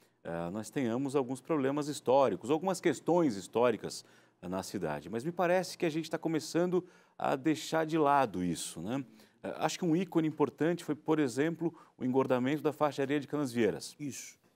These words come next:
Speaker 1: Era um troço impensado, eh, mas não, não vai sair nunca.
Speaker 2: Uhum.
Speaker 1: Tá lá, bacana, a população utilizando,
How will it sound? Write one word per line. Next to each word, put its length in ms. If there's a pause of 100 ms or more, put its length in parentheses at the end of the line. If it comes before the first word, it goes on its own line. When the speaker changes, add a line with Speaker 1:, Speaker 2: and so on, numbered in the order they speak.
(160)
Speaker 1:
Era 100
um 40
troço 340
impensado, 960
eh, 440
mas 140
não, 280
não 60
vai 220
sair 200
nunca. 640
Speaker 2:
Uhum. 380 (220)
Speaker 1:
Tá 100
lá, 320 (540)
bacana, 640 (120)
a 100
população 640
utilizando, 800